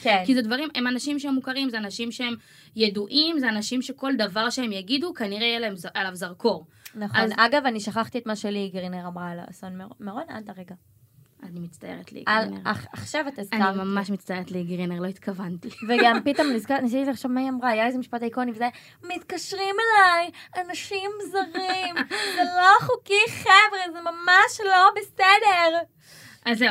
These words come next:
Speaker 2: את מבינה? אז אני אומרת, כאילו, כל דבר זה עם זרקור, עם זכוכית מגדלת, אז
Speaker 1: נכון.
Speaker 2: אני הייתי כנראה נזהרת.
Speaker 1: נזהרת בלשונה,
Speaker 2: ועובדה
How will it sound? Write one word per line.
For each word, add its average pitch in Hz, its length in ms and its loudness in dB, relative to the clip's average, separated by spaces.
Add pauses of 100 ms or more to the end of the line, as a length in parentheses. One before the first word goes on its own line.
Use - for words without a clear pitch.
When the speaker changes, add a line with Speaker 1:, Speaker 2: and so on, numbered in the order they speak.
Speaker 2:
את 196 80 -6
מבינה? 277 360 0
אז 262 100 -2
אני 269 160 0
אומרת, 330 260 -2
כאילו, 294 180 -4
כל 339 160 -2
דבר 294 280 0
זה 277 80 -2
עם 269 100 2
זרקור, 220 460 -2
עם 226 80 -2
זכוכית 214 280 -8
מגדלת, 254 540 -2
אז 220 120 -2
Speaker 1:
נכון. 214 160 0
Speaker 2:
אני 277 200 2
הייתי 233 260 -2
כנראה 202 340 -6
נזהרת. 220 460 -4
Speaker 1:
נזהרת 220 320 0
בלשונה, 247 220 2
Speaker 2:
ועובדה 262 180 0